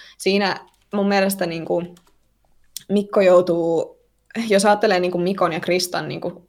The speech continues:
synergiaa, niin siinä Mikko joutuu tosi paljon niinku vähän mukautuu Kristaan. Ja sitten, että siinä tulee tosi paljon mun mielestä tämmösiä niinku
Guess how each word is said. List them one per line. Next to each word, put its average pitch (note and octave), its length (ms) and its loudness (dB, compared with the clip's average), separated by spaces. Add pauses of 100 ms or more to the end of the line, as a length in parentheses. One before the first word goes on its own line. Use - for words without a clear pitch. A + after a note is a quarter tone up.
(140)
synergiaa, E3+ 600 0
niin D#3 160 -6
siinä F3+ 260 -2 (220)
Mikko G3 320 -2
joutuu E3+ 400 2
tosi F#3+ 260 2
paljon D#3 440 -2
niinku D#3 200 -6
vähän F3 200 -2
mukautuu G3+ 720 0
Kristaan. A#3 680 -4 (560)
Ja F3 200 2
sitten, F3 320 -2
että F3 300 -2
siinä F3 220 -2
tulee F3+ 260 4
tosi F3+ 220 -2
paljon E3+ 260 -2
mun D#3+ 160 -6
mielestä E3 240 -6
tämmösiä F3 340 -4
niinku - 580 -8